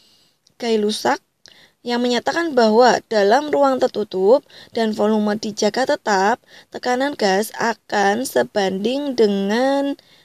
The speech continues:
suhu gas. Jadi bisa kita tuliskan bahwa P itu sebanding dengan T.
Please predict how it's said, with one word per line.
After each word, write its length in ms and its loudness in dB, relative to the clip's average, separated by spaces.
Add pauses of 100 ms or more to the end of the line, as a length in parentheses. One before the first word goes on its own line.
(500)
suhu 640 -4 (280)
gas. 480 -8 (320)
Jadi 240 -4
bisa 320 -4
kita 320 -4
tuliskan 720 -2
bahwa 480 -2 (320)
P 80 -4 (400)
itu 640 -4
sebanding 640 -2
dengan 400 -4
T. 320 -8